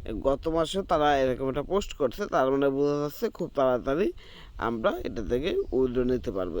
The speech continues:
এখন তাদের নতুন আপডেট কি? তাদের নতুন আপডেট হচ্ছে, উম,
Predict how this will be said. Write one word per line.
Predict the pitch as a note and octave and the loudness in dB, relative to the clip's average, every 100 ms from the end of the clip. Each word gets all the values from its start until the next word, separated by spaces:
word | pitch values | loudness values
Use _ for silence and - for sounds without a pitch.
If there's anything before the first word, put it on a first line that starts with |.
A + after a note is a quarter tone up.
| - | -2
এখন | D#3 F#3+ | 0 0
তাদের | F#3 G3+ F#3+ | 2 2 2
নতুন | D#3+ C#3+ D#3 | 2 0 0
আপডেট | C#3+ A2 - G2 - | 0 0 -4 -12 -12
কি? | - - - - - - - - - - | -12 -10 -8 -8 -8 -8 -8 -6 -6 -2
তাদের | D3+ F#3 | 0 2
নতুন | F#3 E3+ D#3+ G3 | 4 2 2 4
আপডেট | F#3 D#3 D#3+ F3+ | 4 4 0 0
হচ্ছে, | D#3+ A#2+ F#3 | 0 0 -2
উম, | F#3+ D3 | -2 -2